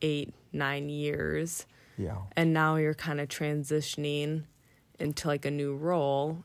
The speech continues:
Speaker 1: I kind of just want to talk to you about that a little bit of, like, how that's been and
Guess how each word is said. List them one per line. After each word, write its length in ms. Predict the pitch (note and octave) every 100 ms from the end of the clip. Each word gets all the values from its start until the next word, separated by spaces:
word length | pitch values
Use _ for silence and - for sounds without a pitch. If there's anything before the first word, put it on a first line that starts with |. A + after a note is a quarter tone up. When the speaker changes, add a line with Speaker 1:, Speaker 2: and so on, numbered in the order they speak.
| -
Speaker 1:
I 40 | E3+
kind 200 | A3 G3+
of 60 |
just 100 | F3 F3
want 140 | D#3+
to 60 | D3+
talk 320 | - D3+ D3+
to 120 | -
you 20 |
about 260 | C#3+ C3+ -
that 200 | E3+ E3+
a 60 | D3+
little 200 | C#3+ C#3+
bit 200 | D3 C#3+
of, 240 | D3+ D3+
like, 260 | D3+ D3+ - - _ _ - _
how 240 | - D#3 D3+
that's 400 | D#3 D3+ D3+ -
been 380 | - C#3 D3 D3
and 380 | C#3 D3 D#3+